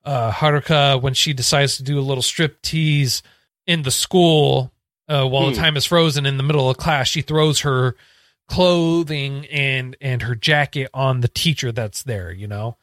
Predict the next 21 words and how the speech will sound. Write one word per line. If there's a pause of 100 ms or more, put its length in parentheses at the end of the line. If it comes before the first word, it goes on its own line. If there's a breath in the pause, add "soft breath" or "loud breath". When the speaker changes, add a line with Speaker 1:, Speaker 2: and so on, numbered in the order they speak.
(260)
Speaker 1:
So, (360)
like,
there,
there
are,
there's
touching
and
interaction,
but
there's
no (160)
blatant, (260)
like, (220)
moving. (380)
Speaker 2:
Yeah.
Speaker 1:
So (220)
Speaker 2:
Well,
have
you, (180)
hmm,